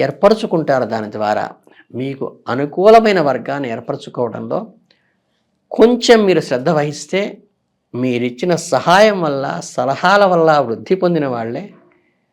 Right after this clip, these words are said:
మీ జీవితంలో మీకు ఎంతో అండగా నిలుస్తారు.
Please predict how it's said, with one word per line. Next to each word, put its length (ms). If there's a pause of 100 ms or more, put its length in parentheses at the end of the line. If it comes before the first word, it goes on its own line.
(440)
మీ 160 (180)
జీవితంలో 560 (140)
మీకు 180 (160)
ఎంతో 260 (240)
అండగా 400
నిలుస్తారు. 520